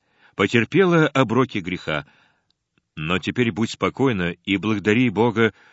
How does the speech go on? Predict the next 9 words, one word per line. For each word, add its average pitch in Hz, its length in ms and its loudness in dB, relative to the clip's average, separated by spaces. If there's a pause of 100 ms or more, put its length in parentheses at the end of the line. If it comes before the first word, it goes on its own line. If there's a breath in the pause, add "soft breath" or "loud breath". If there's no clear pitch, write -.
(220 soft breath)
за 98 240 -2
его 120 300 4
святое 110 420 -2
милосердие. 85 680 -4 (1500)
Молитву 139 500 0
Иисусову 135 760 0 (220 soft breath)
или 92 180 -2
память 143 420 2
Божию 127 580 2